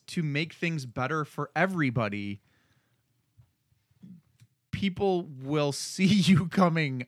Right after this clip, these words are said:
and, like, duck into the bathroom because they want to avoid you.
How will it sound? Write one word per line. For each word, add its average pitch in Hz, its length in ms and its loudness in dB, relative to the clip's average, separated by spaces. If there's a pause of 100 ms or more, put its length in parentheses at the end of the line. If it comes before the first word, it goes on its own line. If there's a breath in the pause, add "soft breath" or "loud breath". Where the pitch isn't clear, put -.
and, 139 560 -2
like, 143 320 -4
duck 143 260 0
into 151 300 0
the 131 120 0
bathroom 113 800 -4 (400 soft breath)
because 151 260 0
they 147 120 4
want 135 240 2
to 123 140 -2
avoid 113 500 -2
you. 67 300 -10